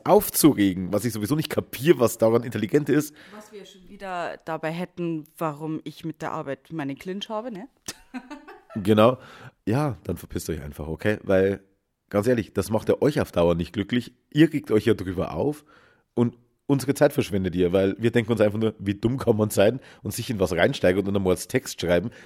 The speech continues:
Speaker 1: seine persönliche Zeit dafür investieren, um jemandem zu sagen, dass man ihn scheiße findet, ihm aber weiter folgt. Also da ist irgendwie eine ganz komische Sperre in unserem Hirn, weil das ist für uns nicht vereinbar. Wir sagen ganz einfach,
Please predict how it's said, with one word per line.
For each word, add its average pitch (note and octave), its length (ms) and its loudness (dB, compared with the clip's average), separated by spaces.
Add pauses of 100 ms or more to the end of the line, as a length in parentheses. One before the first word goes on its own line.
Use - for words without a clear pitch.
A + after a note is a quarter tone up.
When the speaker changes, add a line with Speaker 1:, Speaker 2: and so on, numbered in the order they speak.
Speaker 1:
seine G#2+ 260 2
persönliche C#3+ 520 0
Zeit - 260 0
dafür G#2+ 220 2
investieren, G2 640 -2 (640)
um D#3+ 180 4
jemandem D3 480 0
zu A#2+ 100 -8
sagen, A#2 320 4
dass A#2 160 2
man A#2 100 0
ihn A2 140 -4
scheiße C#3 400 0
findet, A#2 500 -2
ihm D#3 220 -2
aber G2 240 2
weiter G2+ 240 0
folgt. - 440 0 (1040)
Also B2+ 240 -4
da C3+ 100 -2
ist C3 220 2
irgendwie E3 320 2
eine D3 120 2
ganz D#3 280 2
komische D3+ 340 -2
Sperre D3 300 6
in D#3+ 80 4
unserem C3+ 280 0
Hirn, A#2+ 180 2
weil A#2+ 180 4
das B2 260 -4
ist - 260 -6
für - 120 4
uns D3 220 -4
nicht D#3 240 -4
vereinbar. A#2+ 640 -2 (520)
Wir G2 180 -4
sagen G#2 240 0
ganz F#2 220 0
einfach, G#2 300 4